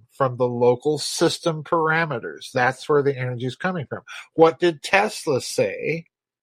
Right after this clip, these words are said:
about his system? The energy that you are getting out of those electroacoustic impulses is dependent upon the geometry of the circuit, and get this,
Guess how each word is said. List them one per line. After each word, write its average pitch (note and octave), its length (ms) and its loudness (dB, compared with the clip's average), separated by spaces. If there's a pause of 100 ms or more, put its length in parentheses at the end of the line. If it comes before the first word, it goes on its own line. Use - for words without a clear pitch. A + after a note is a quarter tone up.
(520)
about A#2 400 0
his E3 240 0
system? A#3 600 0 (880)
The D3+ 280 0
energy D3+ 800 2
that C#3+ 300 0
you D3+ 200 2
are C3+ 100 4
getting C#3+ 520 2
out C#3+ 260 2
of C3 140 -4
those C3+ 260 0
electroacoustic C#3 1160 -2
impulses D3 720 -2
is C#3+ 220 0
dependent D3+ 680 -2
upon D3+ 360 2
the C#3 120 2
geometry D3+ 920 0
of C3 220 -2
the C#3+ 120 4
circuit, G3 680 0
and C3+ 280 -2
get E3+ 300 0
this, F#3+ 480 0